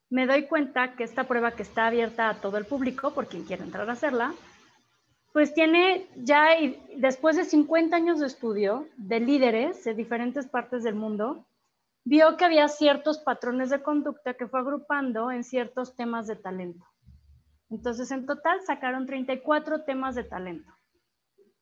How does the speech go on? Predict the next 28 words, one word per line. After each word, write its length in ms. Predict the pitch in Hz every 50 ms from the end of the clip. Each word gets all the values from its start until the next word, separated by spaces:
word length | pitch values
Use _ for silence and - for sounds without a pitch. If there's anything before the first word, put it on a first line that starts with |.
| _ _
¿Pero 240 | - - 277 294 285
por 160 | 294 302 302
qué 160 | 311 339 339 339
llamarle 480 | 330 349 330 320 330 320 320 320 320 311
temas 360 | 320 311 302 294 294 294 254
de 80 | 277
talento? 680 | 269 - 254 247 262 262 262 254 - 233 226 220 208 220
Pues 120 | - 233
porque 240 | - - 254 254 -
los 180 | 262 269 277 277
temas 260 | - 330 349 392 392
de 100 | 392 311
talento 440 | - - 240 247 254 277 269 269 269
es 200 | 269 277 269 -
el 140 | 262 240 247
nombre 280 | 247 247 254 254 277
y 80 | 269 247
ahí 220 | 226 233 233 226
está. 520 | 226 226 226 - - 226 226 226 226 226 226
Y 100 | 320 233
pues 180 | 214 226 233 208
Mariana 480 | 240 240 233 254 262 269 285 302 302 294
podrá 380 | 269 233 233 233 247 247 247
tener 420 | - 240 233 226 220 226 233 233 233
el 140 | 226 208
maximizador, 920 | 202 202 196 190 - - 220 208 202 190 - 208 202 196 208 214 220 226 226
el 120 | 220 196 175
aprendedor, 880 | 165 - 180 180 175 165 170 170 175 190 202 214 220 226 240 233 233